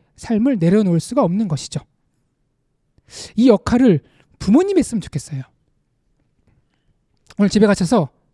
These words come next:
아이를 꼭 안고 사랑한다고 말씀해보세요. 애가 놀랄 거예요. "엄마, 왜 이래?" <laughs> 학교 갔다 와서 자기 전에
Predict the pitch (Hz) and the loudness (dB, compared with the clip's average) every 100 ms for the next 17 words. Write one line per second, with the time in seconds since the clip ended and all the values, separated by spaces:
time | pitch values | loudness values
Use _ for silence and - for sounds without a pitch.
0 | _ _ _ _ _ _ _ - 151 160 | _ _ _ _ _ _ _ -8 -2 0
1 | 185 - 320 302 175 165 254 370 _ _ | -2 -2 0 2 0 0 -2 -2 _ _
2 | _ _ _ _ _ _ _ - 226 233 | _ _ _ _ _ _ _ -6 0 0
3 | 214 196 143 156 143 147 147 - _ _ | 0 -2 -2 -6 -6 -6 -8 -12 _ _
4 | _ _ _ _ _ - 160 180 151 _ | _ _ _ _ _ -6 -2 0 -2 _
5 | - 185 196 - 156 175 262 202 208 254 | -2 0 0 -2 -4 2 4 4 2 0
6 | 139 _ - - - 143 113 113 98 _ | -2 _ -14 -10 -8 -10 -12 -18 -20 _
7 | _ _ _ _ _ _ _ - _ _ | _ _ _ _ _ _ _ -20 _ _
8 | _ _ _ _ _ _ _ 254 302 254 | _ _ _ _ _ _ _ -6 -2 0
9 | - 180 160 220 320 _ _ _ _ _ | 2 0 2 0 0 _ _ _ _ _
10 | - 175 196 160 160 | -8 -4 0 0 -2